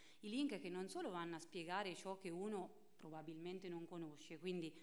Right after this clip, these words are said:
usiamo un termine tecnico, lo utilizziamo tranquillamente, lo linkiamo, ma ci consente anche di aprire un po' gli orizzonti, cioè di portare chi legge anche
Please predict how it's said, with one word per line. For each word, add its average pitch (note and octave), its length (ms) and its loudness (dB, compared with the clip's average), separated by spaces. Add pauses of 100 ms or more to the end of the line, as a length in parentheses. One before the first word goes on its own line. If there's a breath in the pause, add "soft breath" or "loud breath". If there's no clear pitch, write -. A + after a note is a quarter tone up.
(360 loud breath)
usiamo E3+ 360 2
un E3+ 100 0
termine A#3 460 2
tecnico, A#3+ 840 2
lo F3+ 80 -6
utilizziamo E3+ 600 0
tranquillamente, F#3+ 720 0
lo E3+ 100 -4
linkiamo, D3+ 680 -4 (560 loud breath)
ma F#3 220 0 (160)
ci G3+ 200 -2
consente C#4 640 4
anche A3 420 4
di G3+ 420 0 (140)
aprire G#3+ 440 2
un A#3 160 2
po' F#3+ 160 2
gli A3 100 0
orizzonti, F#3 580 -2
cioè F3 140 -4
di E3+ 80 -4
portare A3 600 2
chi A3+ 120 -2
legge G#3+ 460 2
anche G#3+ 680 2